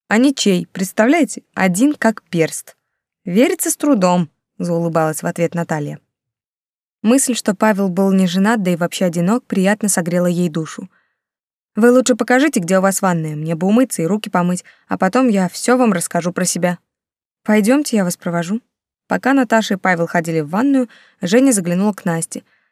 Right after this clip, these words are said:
Девочка еще не спала, но, лежа в кровати, смотрела мультики. Пожелав ей спокойной ночи и поцеловав в лоб, Женя вернулась в кухню, а через минуту пришли и Наталья с Павлом. Эти двое уже успели перейти на «ты». «Давайте выпьем коньячку за знакомство»,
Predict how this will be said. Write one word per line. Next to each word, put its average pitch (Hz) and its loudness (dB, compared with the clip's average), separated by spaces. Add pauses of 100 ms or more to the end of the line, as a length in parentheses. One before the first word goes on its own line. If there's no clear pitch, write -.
(200)
Девочка 220 2
еще 220 0
не 208 0
спала, 220 0
но, 160 -6
лежа 175 -2
в - -12
кровати, 190 -2
смотрела 185 -2
мультики. 156 -6 (380)
Пожелав 220 2
ей 220 0
спокойной 196 -2
ночи 196 -2
и 185 -6
поцеловав 180 -4
в 185 -10
лоб, 220 -2 (260)
Женя 254 2
вернулась 214 0
в - -20
кухню, 170 -6 (120)
а 190 -4
через 175 -2
минуту 214 0
пришли 202 -4
и 208 2
Наталья 170 -2
с 151 -10
Павлом. 160 -8 (320)
Эти 202 -2
двое 226 2
уже 196 -4
успели 190 -2
перейти 175 -4
на 180 0
«ты». 151 -6 (580)
«Давайте 226 2
выпьем 196 0
коньячку 180 -2
за 151 -4
знакомство», 160 -4